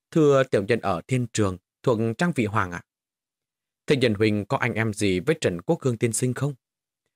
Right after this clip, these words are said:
"Thưa, tôi là thúc phụ của tiểu nhân ạ." "Tôi đã có dịp lưu lại Trang Thiên Trường mấy ngày, được Trần Sư Bá dạy dỗ. Xin nhân huynh cho biết, thủy thủ là người Hán hay người Việt? Họ có tuân lệnh nhân huynh không?" Trần Như Ý thấy đại tướng quân ngọt ngào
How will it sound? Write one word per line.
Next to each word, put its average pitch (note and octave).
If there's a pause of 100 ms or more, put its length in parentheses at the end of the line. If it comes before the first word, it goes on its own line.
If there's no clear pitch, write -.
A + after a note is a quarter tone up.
(300)
"Thưa, C#3 (360)
tôi D3+
là G2+
thúc F#3
phụ A#2
của G#2
tiểu F2+
nhân A2+
ạ." F#2 (1040)
"Tôi A2+
đã G#2
có C#3+
dịp A2+
lưu G2+
lại F2+
Trang G#2
Thiên G#2
Trường F2
mấy C3+
ngày, F#2+ (340)
được B2
Trần A2+
Sư D3
Bá C3+
dạy F#2
dỗ. F3 (360)
Xin A2+
nhân G2
huynh G2
cho G#2+
biết, D3+ (360)
thủy A#2+
thủ F#2
là A2
người F#2+
Hán A2+
hay E3+
người G2
Việt? G2+ (340)
Họ A#2
có D#3+
tuân D3+
lệnh G2
nhân G#2
huynh G#2+
không?" C3 (1200)
Trần F#2+
Như G2+
Ý A2+
thấy F3+
đại E2
tướng C#3+
quân G#2
ngọt G2
ngào F#2